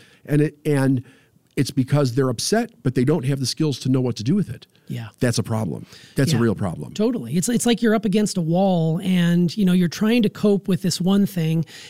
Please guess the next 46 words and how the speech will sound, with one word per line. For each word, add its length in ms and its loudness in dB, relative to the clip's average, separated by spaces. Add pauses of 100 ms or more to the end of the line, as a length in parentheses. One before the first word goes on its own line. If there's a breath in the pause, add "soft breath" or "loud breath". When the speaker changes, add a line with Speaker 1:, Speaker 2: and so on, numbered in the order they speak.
Speaker 2:
and 180 4
then 120 4
another 340 2
thing 300 2
keeps 280 -2
pushing 400 0
you 220 2
up 160 -2
against 320 0
that 220 0
wall, 440 2
and 180 2
more 280 4
and 100 2
more 160 2
things 320 0
are 60 -2
coming 320 0
at 80 -6
such 300 -2
rapid 280 0
a 60 0
clip, 340 0 (280 loud breath)
you 200 4
can't 380 -2
clear 420 2
out 400 0 (260 loud breath)
the 140 2
one 320 2
thing 240 2
you 100 2
were 120 2
attempting 440 0
to 60 0
cope 300 0
with, 180 2
and 140 2
you 80 4
just 200 -2
keep 260 -2
getting 240 2
smothered 420 0
and 100 0
smothered 340 0
and 120 -2
smothered 360 0